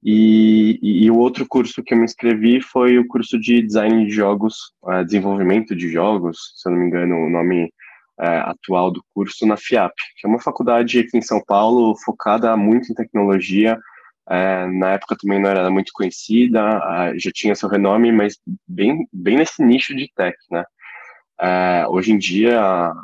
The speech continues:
fiap, do mesmo grupo da Alura, de tecnologia, enfim, é uma faculdade renomada nesse campo e f-, vive muitas coisas boas lá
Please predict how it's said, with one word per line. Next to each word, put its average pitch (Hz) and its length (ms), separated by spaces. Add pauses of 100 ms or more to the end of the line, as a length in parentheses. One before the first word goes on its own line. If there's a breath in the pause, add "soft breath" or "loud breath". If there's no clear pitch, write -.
(240)
fiap, 92 280 (840)
do 92 120
mesmo 98 240
grupo 101 240
da 95 100
Alura, 101 460
de 92 160
tecnologia, 95 880
enfim, 95 300
é 82 280
uma 92 160
faculdade 92 460
renomada 95 440
nesse - 280
campo - 420 (580 loud breath)
e 101 380
f-, - 260
vive 107 460
muitas 127 320
coisas 127 340
boas 104 380
lá 101 240